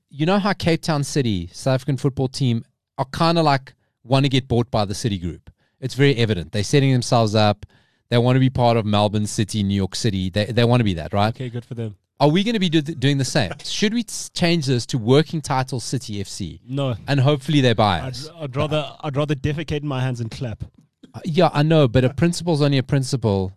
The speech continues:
Speaker 1: if you're prepared to lose money over it.
Speaker 2: Yeah, that's true. Um, yeah.
Speaker 1: So we have Chicky Big Gary Stan walks in here, big fat check of seven rand,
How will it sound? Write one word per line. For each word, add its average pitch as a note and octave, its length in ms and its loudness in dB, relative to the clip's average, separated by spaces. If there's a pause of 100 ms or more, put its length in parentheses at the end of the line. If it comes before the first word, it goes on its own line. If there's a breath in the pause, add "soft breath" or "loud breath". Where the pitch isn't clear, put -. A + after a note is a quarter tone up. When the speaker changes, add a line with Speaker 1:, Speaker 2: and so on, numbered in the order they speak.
(400)
Speaker 1:
if - 260 -6
you're A2+ 100 0
prepared A2+ 380 -2
to A2 80 -6
lose G2+ 200 0
money F#2+ 260 0
over E2 200 -6
it. - 240 -20 (480 soft breath)
Speaker 2:
Yeah, A2 200 -12
that's A2 240 -12
true. G#2+ 400 -12 (400)
Um, A#2 480 -8
yeah. C3 220 -8
Speaker 1:
So D3+ 180 2
we F#3 160 4
have F#3+ 220 4
Chicky F#3+ 300 -2
Big D3 200 2
Gary C#3+ 240 4
Stan G2 380 -2
walks B2+ 340 0
in C3+ 80 2
here, G#2 340 2 (640)
big D3 180 2
fat D3+ 300 0
check - 520 0 (340)
of G#2 140 -8
seven C3 560 2
rand, G#2 380 0